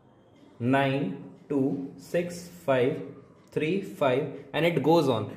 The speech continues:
and there is no termination, and there is no prediction of the further values. So this is the exact value of pi, but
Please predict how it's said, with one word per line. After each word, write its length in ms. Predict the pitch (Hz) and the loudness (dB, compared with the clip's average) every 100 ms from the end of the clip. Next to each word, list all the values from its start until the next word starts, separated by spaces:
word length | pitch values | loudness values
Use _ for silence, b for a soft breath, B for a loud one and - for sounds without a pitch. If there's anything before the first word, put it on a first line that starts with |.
| - | -6
and 180 | 139 143 | -2 0
there 120 | 160 | 0
is 160 | 160 | 0
no 200 | 160 180 196 156 | 2 2 2 2
termination, 680 | 127 123 120 117 156 196 B B | 2 2 0 0 -2 -4 B B
and 200 | 131 143 | -4 6
there 100 | 156 | 8
is 140 | 160 147 | 8 4
no 180 | 180 | 2
prediction 480 | 143 151 147 147 165 | 2 2 2 0 -2
of 120 | 151 | -2
the 100 | 160 | -2
further 340 | 160 143 151 147 | 0 2 4 4
values. 400 | 113 107 147 - - B B | 2 2 0 -2 -10 B B
So 380 | - 165 165 - - | 0 2 2 -4 2
this 260 | 139 160 | 6 6
is 140 | 220 196 | 4 6
the 140 | 196 147 | 4 4
exact 480 | 139 123 160 185 175 | 2 4 2 2 2
value 320 | 139 135 143 | 2 4 4
of 260 | 156 - - | 2 0 -2
pi, 260 | 127 107 107 - - - | 0 0 -4 -12 -18 -12
but 280 | 127 147 - | 0 2 2